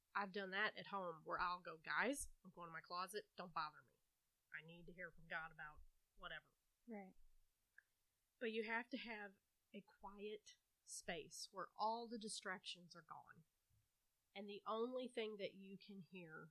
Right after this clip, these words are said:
Speaker 1: or see or feel is the presence and the power of the Holy Spirit.
Speaker 2: Mm.
Speaker 1: You have to get alone with him. You have to shut up your head. Everything that's on your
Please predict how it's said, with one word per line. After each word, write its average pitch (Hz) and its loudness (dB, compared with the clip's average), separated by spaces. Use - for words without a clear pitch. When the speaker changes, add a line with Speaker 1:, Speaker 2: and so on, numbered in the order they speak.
Speaker 1:
or 185 0
see 180 0
or 175 -6
feel 175 0
is 185 -6
the 185 -8
presence 185 -4
and 170 -14
the 170 -16
power 165 -10
of 165 -18
the 170 -20
Holy 170 -14
Spirit. 147 -10
Speaker 2:
Mm. 202 -4
Speaker 1:
You 214 2
have 202 2
to 233 -2
get 214 0
alone 185 -8
with 180 -8
him. 165 -14
You 180 -14
have 185 -6
to 185 -4
shut 185 -2
up 202 -6
your 254 -6
head. 185 -2
Everything 247 6
that's 226 2
on 226 2
your 226 -2